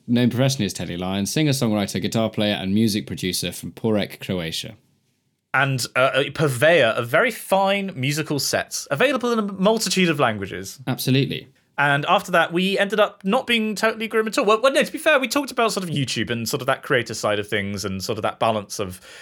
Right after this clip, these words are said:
Speaker 2: per-, uh, individual versus, versus sort of corporate. And I would be really interested to hear people's thoughts about that. Um,
Speaker 1: We
Speaker 2: and,
Speaker 1: did.
Speaker 2: and then our critics' corner is basically us saying life is quite,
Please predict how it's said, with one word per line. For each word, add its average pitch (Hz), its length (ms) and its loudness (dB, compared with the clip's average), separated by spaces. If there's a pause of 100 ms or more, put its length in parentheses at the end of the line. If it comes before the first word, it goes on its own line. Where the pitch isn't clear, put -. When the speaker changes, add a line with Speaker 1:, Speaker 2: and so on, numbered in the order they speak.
(140)
Speaker 2:
per-, 147 240 2
uh, 151 120 2
individual 147 440 0
versus, 107 640 -2
versus 101 480 -4
sort - 160 -8
of - 40 -12
corporate. 92 440 -4
And - 80 -4
I 120 80 2
would 139 160 0
be 131 60 -8
really 143 220 0
interested 110 340 -8
to 107 60 -16
hear 104 140 -10
people's - 240 -14
thoughts 101 220 -6
about - 260 -8
that. 65 200 -10 (360)
Um, 98 500 -2
Speaker 1:
We 123 60 2
Speaker 2:
and, 135 80 0
Speaker 1:
did. 123 260 -6
Speaker 2:
and 151 140 0
then 180 180 4
our 156 160 4
critics' 214 280 -2
corner 131 200 0
is 113 100 -2
basically 139 320 2
us 120 100 -2
saying 117 360 -2
life 135 500 0 (320)
is - 80 -20
quite, 113 300 -8